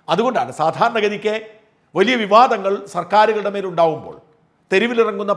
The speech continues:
പോസ്റ്ററുകൾ, ബാനറുകൾ, ഫ്ലെക്സുകളൊക്കെ പരിഹസിക്കുന്ന തരത്തിലുള്ളതാണ്. പിന്തുണയ്ക്കുന്നവർ വീട്ടിലിരിക്കും. എന്നാൽ ഇപ്പോൾ നമ്മൾ തെരുവിലിറങ്ങി നോക്കിയാൽ കാണുന്ന ഫ്ലെക്സുകളെല്ലാം തളർന്നിട്ടില്ല,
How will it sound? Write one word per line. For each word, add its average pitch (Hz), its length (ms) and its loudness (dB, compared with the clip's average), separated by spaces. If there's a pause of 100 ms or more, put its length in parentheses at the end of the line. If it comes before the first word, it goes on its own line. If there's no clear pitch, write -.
പോസ്റ്ററുകൾ, 190 580 -2 (240)
ബാനറുകൾ, 190 460 -2 (120)
ഫ്ലെക്സുകളൊക്കെ 185 680 -4 (600)
പരിഹസിക്കുന്ന 220 720 0
തരത്തിലുള്ളതാണ്. 170 640 -8 (520)
പിന്തുണയ്ക്കുന്നവർ 202 720 -2
വീട്ടിലിരിക്കും. 170 520 -10 (800)
എന്നാൽ 247 260 2
ഇപ്പോൾ 262 220 2 (120)
നമ്മൾ 226 240 -4
തെരുവിലിറങ്ങി 233 520 -2
നോക്കിയാൽ 202 360 -2 (140)
കാണുന്ന 208 380 -4 (220)
ഫ്ലെക്സുകളെല്ലാം 208 760 0 (840)
തളർന്നിട്ടില്ല, 226 640 2